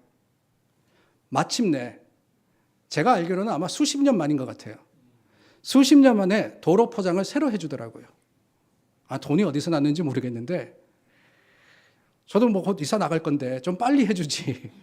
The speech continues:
<laughs> 할 거면은 그냥 몇 년 전에 했으면 얼마나 좋아요. 아쉽기는 하지만은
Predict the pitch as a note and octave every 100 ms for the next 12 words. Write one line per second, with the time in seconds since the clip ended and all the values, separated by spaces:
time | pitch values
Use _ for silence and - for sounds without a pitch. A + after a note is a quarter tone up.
0 | _ _ _ _ - B3+ D4+ C4+ B3+ A3
1 | G#3+ D#3+ A#3 C4 A#3+ G#3+ - F3+ E3+ D#3
2 | G3+ A#3 F3+ D#3 C#3+ C3 - _ - _
3 | _ _ _ _ - _ _ - - -
4 | B3+ B3 A#3+ G3+ F#3+ F#3 E3 G#3 -